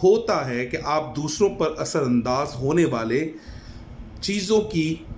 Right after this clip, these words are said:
काबिलियत रखते हैं या दूसरों के तसव्वुरात और यकीन को तब्दील कर सकते हैं।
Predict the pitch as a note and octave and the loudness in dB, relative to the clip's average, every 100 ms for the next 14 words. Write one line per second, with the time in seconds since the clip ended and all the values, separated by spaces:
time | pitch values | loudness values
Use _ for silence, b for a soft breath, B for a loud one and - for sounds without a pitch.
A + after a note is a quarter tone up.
0 | - - E3+ F3 F3 G3 G3+ F#3+ C#3 C3+ | -10 -6 0 0 0 2 2 2 -2 -2
1 | D#3+ C3+ B2 C#3+ - - B2 C#3 B2+ A2+ | -2 0 0 -2 -8 -4 -2 0 -2 2
2 | E3 E3+ F#3+ F3+ D#3 C3+ C3 C3+ A2+ A#2 | 2 4 2 2 -2 -2 -2 -2 0 0
3 | C3+ E3 E3 C3+ A#2+ A#2+ E3+ F3 E3+ C#3 | 0 0 0 0 0 0 2 2 2 -2
4 | - A#2+ A2+ D3+ D#3+ D#3+ B2 - - A#2 | -2 -4 0 0 0 0 -4 -4 -6 -6
5 | G#2 G2 F#2+ B B | -6 -8 -10 B B